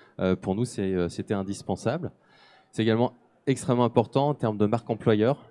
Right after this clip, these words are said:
Aujourd'hui, quand on recrute et quand on rencontre notamment des jeunes, ils me parlent tous de notre, euh, charte R S E. Ça donne beaucoup de sens pour eux, pour leur engagement. Et c'est pas parce qu'on travaille, euh, dans le bois que c'est forcément naturel pour tout le monde.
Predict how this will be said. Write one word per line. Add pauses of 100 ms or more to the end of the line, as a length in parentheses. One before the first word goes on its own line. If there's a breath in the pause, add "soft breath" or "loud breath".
(140)
Aujourd'hui,
quand
on
recrute (220)
et
quand
on
rencontre
notamment
des
jeunes, (600 loud breath)
ils
me
parlent
tous (180)
de
notre,
euh,
charte
R
S
E. (520 soft breath)
Ça
donne
beaucoup
de
sens
pour
eux,
pour
leur
engagement. (640 soft breath)
Et
c'est
pas
parce
qu'on
travaille,
euh,
dans
le
bois
que
c'est
forcément
naturel
pour
tout
le
monde.